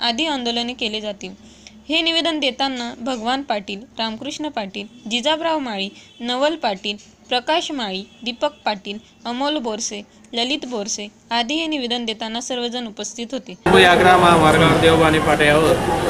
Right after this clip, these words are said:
Speaker 2: अ, गेल्या आठ वर्षापासून कापण्य परिसरातील दहा ते बारा खेड्यांची मागणी आहे की इथं उड्डाणपूल व्हावं. इथं दर महिन्याला एक दोन अपघात ठरलेले असतात.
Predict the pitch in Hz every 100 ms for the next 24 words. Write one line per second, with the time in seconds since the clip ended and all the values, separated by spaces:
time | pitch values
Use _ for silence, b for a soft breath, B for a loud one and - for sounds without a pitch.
0 | - - - 151 147 151 156 175 165 170
1 | 180 180 180 156 156 180 156 127 - -
2 | - - - - - - 151 180 190 -
3 | - - - - 170 165 165 170 165 160
4 | 180 175 160 143 147 160 151 165 175 147
5 | 147 170 170 156 156 160 165 165 147 -
6 | - - - - - 165 170 190 175 190
7 | 196 190 185 175 180 170 175 180 175 165
8 | 165 165 156 156 170 151 151